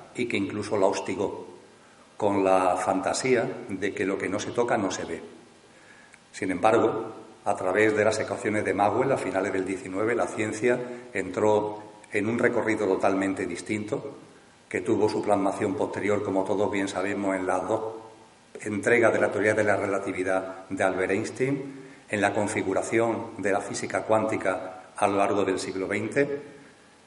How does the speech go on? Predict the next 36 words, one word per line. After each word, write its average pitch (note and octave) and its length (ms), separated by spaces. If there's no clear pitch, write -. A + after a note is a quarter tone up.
la, A2 180
el G#2 160
descubrimiento G#2+ 800
o G2+ 40
la G2+ 140
propuesta A2+ 420
del G#2 180
bosón F#2+ 340
de F#2+ 100
Higgs B2 420
también G#2+ 380
en G2+ 100
la F#2+ 80
segunda G2+ 340
mitad G2 300
de G2 60
ese F#2+ 160
siglo F2+ 280
veinte, G#2+ 460
y G#2+ 100
hoy A2+ 220
ya A#2+ 80
en G#2+ 100
el G2+ 80
siglo G2+ 300
veintiuno, G#2 640
la G2 100
teoría F#2+ 280
de F2+ 80
cuerdas A2+ 520
y G#2 60
la F#2 120
teoría G2 240
de F#2+ 100
las F#2+ 120
supercuerdas A2 760